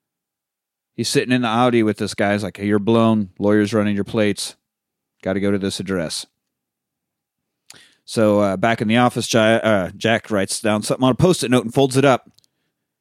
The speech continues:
"What's this?" "It's your motive. Just hold on to it." And this phone rings suddenly. She's like, "What? What is with all these fucking weird games? Just say shit. Just fucking use your words, God damn it!" But the phone rings.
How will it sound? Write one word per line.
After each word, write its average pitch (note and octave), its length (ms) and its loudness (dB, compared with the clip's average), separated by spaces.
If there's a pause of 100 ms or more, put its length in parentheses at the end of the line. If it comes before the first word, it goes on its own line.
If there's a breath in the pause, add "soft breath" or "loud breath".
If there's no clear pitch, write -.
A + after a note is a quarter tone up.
(320)
"What's C#4+ 180 -2
this?" F4+ 460 0
"It's - 200 -8
your G#2 120 0
motive. F#2+ 420 0
Just - 180 -8
hold G#2+ 200 2
on G2 160 -2
to F#2 180 -4
it." C#2 100 -8 (300)
And F#2 140 -6
this - 160 -8
phone G#2+ 300 0
rings F#2+ 220 -4
suddenly. F2 320 -4
She's - 120 -10
like, G2 180 -12
"What? - 100 -12 (680)
What G3+ 200 2
is C#4+ 160 2
with B3+ 120 -4
all A#3 160 4
these G3 180 0
fucking D3+ 680 -2 (440)
weird E3+ 540 0
games? E3 600 2 (240)
Just G#3 180 0
say A#3+ 220 2
shit. - 340 2 (500)
Just - 220 -4
fucking A#3+ 260 -2
use G#3 180 6
your D#3+ 120 4
words, C#3 340 4
God A#2+ 240 -2
damn A#2 200 4
it!" A2 100 0
But - 100 -8
the - 60 -18
phone D#3 260 2
rings. C3 400 4